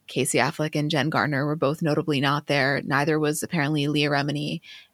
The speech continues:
and Jay Shetty from the On Purpose podcast officiated.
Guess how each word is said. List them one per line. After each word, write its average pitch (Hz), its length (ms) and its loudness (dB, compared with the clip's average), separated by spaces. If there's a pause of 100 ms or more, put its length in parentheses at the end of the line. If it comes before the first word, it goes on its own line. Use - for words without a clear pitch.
and 143 400 2
Jay 151 220 4
Shetty 131 440 2
from - 300 -2
the 151 280 -2
On 160 200 0
Purpose - 360 -4
podcast - 760 -2
officiated. - 680 -4